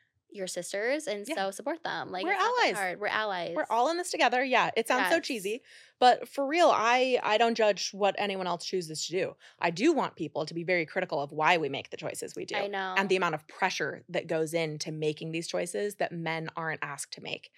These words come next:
Speaker 2: You know, men get
Speaker 1: Yeah.
Speaker 2: wrinkles and gray hair and all that kind of stuff, and they face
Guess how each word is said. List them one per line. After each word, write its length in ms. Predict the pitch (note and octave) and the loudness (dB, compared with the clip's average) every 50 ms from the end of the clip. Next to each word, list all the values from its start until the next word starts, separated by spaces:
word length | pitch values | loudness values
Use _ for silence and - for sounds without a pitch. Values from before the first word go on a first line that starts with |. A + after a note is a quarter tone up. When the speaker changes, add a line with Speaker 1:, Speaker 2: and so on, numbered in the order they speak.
| - - - - _ _ - | -20 -20 -20 -20 _ _ -6
Speaker 2:
You 80 | G3 | -4
know, 180 | F#3 F3 E3+ E3+ | -2 0 0 -2
men 300 | - F3 F3+ F3 F#3 F#3+ | 0 0 0 0 0 2
get 220 | F#3+ G#3 G#3 G3+ | 2 4 4 4
Speaker 1:
Yeah. 40 | - | 4
Speaker 2:
wrinkles 480 | G#3 G3+ G3+ G3+ G#3 G#3 G3+ G3 F#3+ F#3 | 2 0 2 2 4 4 6 4 4 2
and 160 | - G3 F#3+ | 0 -2 0
gray 220 | F3+ F3+ F3+ F3+ | 2 2 2 2
hair 340 | F3+ F#3 F3 E3+ E3 E3 D#3 - | 2 0 2 2 2 2 2 2
and 400 | - E3+ E3 D#3+ E3 D#3 - - - - | 0 -2 -4 -4 -6 -6 -6 -6 -4 -2
all 340 | E3+ E3 E3+ F3 F3 E3+ E3+ | 0 2 2 2 0 0 -2
that 240 | E3 E3 D3+ D#3 - | -2 -2 -2 -2 -4
kind 100 | E3 D#3 | -6 -8
of 60 | D3+ | -8
stuff, 380 | D3+ - F3 C3+ C#3+ D#3+ - - | -8 -6 -4 -4 -4 -6 -6 -8
and 320 | - - D#3 - - - - - - - - _ _ _ | -8 -8 -8 -8 -10 -14 -18 -20 -20 -20 -20 _ _ _
they 240 | - E3+ F#3+ G3 G3 | -2 2 2 2 4
face 400 | - G#3 F#3 F3 F3 - - - | 4 2 2 2 0 -6 -10 -12